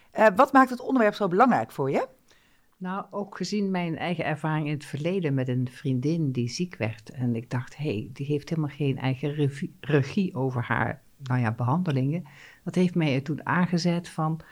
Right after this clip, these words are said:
Speaker 2: is het misschien toch voordat je eigenlijk ernstig ziek wordt of komt te overlijden, om even met je familie en dergelijke goed erover te spreken. Maar eigenlijk ook nog om een soort behandelplan voor jezelf eigenlijk eens, eh,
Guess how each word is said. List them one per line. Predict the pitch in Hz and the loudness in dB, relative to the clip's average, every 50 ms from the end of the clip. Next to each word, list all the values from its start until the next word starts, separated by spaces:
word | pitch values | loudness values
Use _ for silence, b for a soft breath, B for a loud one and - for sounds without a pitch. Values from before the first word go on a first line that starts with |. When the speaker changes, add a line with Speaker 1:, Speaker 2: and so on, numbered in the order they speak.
| b b b b b b b b _ - 165 156 | b b b b b b b b _ -6 -6 -2
Speaker 2:
is | - 175 165 - | 0 -2 0 0
het | 170 156 | 0 0
misschien | 170 165 - - - 147 147 139 | 0 0 0 0 0 0 0 0
toch | - 139 131 - | -2 -4 -6 -4
voordat | - - 190 175 165 147 139 - | -2 0 0 2 2 0 0 -2
je | 127 - | -2 -2
eigenlijk | - 127 143 120 - - - - - | 0 0 0 0 -2 -4 -12 -8 -4
ernstig | - 160 151 127 - - 120 - | -2 -2 -2 -2 -4 -6 -8 -8
ziek | - - - 160 - | -6 -4 -6 -4 -2
wordt | - 127 127 123 - | -2 -2 -2 -2 -2
of | - 131 135 - - - - _ _ _ - - - | -4 -4 -4 -6 -10 -16 -18 _ _ _ -20 -18 -2
komt | - 160 147 143 | 0 0 0 0
te | - - | 0 0
overlijden, | 110 127 131 143 147 135 143 135 135 127 143 139 - | 2 2 2 2 2 2 2 2 2 2 0 -2 -2
om | 139 165 165 147 - | -2 -2 -2 -2 -2
even | - 147 165 156 139 135 | -2 -2 -2 0 2 2
met | 123 123 - | 2 2 0
je | 127 | -4
familie | - - 123 131 151 185 208 185 170 151 156 160 - - | -6 -2 2 4 4 4 4 4 4 2 2 0 -2 -4
en | 139 131 135 | -2 -2 0
dergelijke | 139 131 127 127 - 120 127 - 131 113 | 0 0 0 0 -2 -4 -4 -4 -4 -4
goed | - - - 208 185 | -6 -4 -4 -2 -2
erover | 175 - - 143 139 - | 0 -2 -2 -4 -4 -4
te | - 139 | -6 -8
spreken. | - - - - 160 151 135 - - 107 104 B B B B B B B B _ | -6 -6 -2 0 2 2 2 2 0 -2 -4 B B B B B B B B _
Maar | - 131 - | 4 4 4
eigenlijk | - 147 175 185 - 160 147 - - | 4 2 0 2 2 0 -2 0 0
ook | 143 175 180 - | 0 0 2 2
nog | 175 143 139 139 | 0 0 0 0
om | - 123 131 127 | 0 0 2 2
een | 120 120 131 - - | 2 0 -2 -6 -10
soort | - - - 147 135 131 143 135 | -14 -10 -4 -2 -2 -2 -2 0
behandelplan | 135 113 107 123 156 196 226 208 180 - - - 143 123 120 120 117 | 0 0 2 4 4 6 6 6 4 2 0 0 2 4 4 4 4
voor | - 113 | 2 0
jezelf | 123 - 185 208 233 226 233 | 2 2 2 2 2 2 2
eigenlijk | - - 139 131 131 120 120 | 2 2 2 2 0 -2 -4
eens, | - - - | -4 -6 -8
eh, | - - | -6 -8